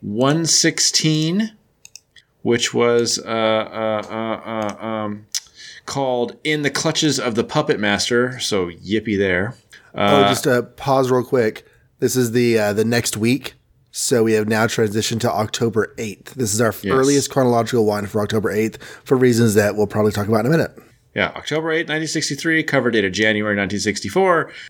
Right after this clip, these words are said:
Speaker 1: by Stan Lee, Dick Ayers, George Russo, and Ray Holloway. And how it's to be continued is it takes place, um, you know, following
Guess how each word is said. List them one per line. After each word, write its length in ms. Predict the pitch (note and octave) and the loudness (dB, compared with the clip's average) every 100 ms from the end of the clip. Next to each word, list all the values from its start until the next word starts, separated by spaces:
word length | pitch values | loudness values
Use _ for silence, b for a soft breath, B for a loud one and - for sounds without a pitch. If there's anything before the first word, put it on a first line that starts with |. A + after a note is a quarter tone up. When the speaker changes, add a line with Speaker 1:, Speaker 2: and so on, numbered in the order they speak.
| _ _ | _ _
Speaker 1:
by 260 | A2 G2 F#2 | 2 4 4
Stan 440 | - F#3 F#3+ F3 | 2 2 2 2
Lee, 200 | C#3+ C3 | 2 2
Dick 260 | C#3+ D#3 B2+ | 2 0 2
Ayers, 460 | B2 B2 B2 A#2 | 2 4 2 0
George 380 | - A#2 A2+ F#2+ | 0 2 2 0
Russo, 680 | G#2+ C3 - A#2+ G#2+ F#2+ E2+ D2 | 2 2 2 0 2 0 -4 -10
and 240 | F#2 F#2 | -10 -4
Ray 280 | G#2 G#2+ G#2 | 0 2 0
Holloway. 720 | F#2 B2 C3 F#2+ F2 E2 D#2+ | 0 0 0 0 0 0 0
And 160 | G2 F#2+ | -2 0
how 220 | C3+ F#3+ | 0 0
it's 160 | F#3 - | 0 -2
to 100 | C3+ | 0
be 140 | C3+ | 0
continued 500 | C3 - E3 C3+ G#2+ | 0 0 0 2 2
is 220 | G#2 G#2+ | 0 0
it 240 | A#2 A#2 - | 0 -2 -2
takes 340 | D3 D#3 - | 0 0 -4
place, 680 | - D3 C#3 C#3 - - - b b b - | -2 2 2 2 0 -2 -6 b b b -6
um, 580 | A#2 A#2 A#2 A2+ A2+ - _ - | -2 0 0 0 -4 -8 _ -6
you 140 | D3+ F3 | 0 2
know, 180 | C3+ | 2
following 1080 | C3 - D3 D#3+ E3+ C#3+ B2+ B2 C3+ D#3+ | 2 0 2 4 4 2 2 2 2 0